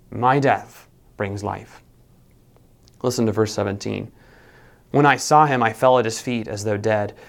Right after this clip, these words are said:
but he laid his right hand on me, saying, 'Fear not. I am the first and the last,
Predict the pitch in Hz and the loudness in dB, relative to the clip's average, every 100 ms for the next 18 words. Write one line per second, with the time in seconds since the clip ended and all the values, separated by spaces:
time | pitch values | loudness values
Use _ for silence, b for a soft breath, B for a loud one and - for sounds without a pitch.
0 | B 123 123 123 127 143 170 165 135 113 | B -4 0 4 4 6 4 4 -2 0
1 | 120 135 151 - 127 123 120 117 113 107 | 2 2 -2 -8 -6 -4 -4 -6 -8 -10
2 | 101 - _ b b b b - 131 117 | -12 -18 _ b b b b -2 0 -2
3 | - - 123 117 120 131 139 - 110 101 | -6 -8 -4 0 0 0 -4 -12 -14 -12
4 | 95 - - - _ _ _ b b b | -14 -16 -20 -20 _ _ _ b b b
5 | b _ 131 135 113 101 107 95 - 120 | b _ 4 6 4 0 -10 -12 -4 -2
6 | 101 - - - 104 98 95 92 98 - | -2 -6 -14 -14 -14 -10 -8 -8 -10 -14
7 | - | -20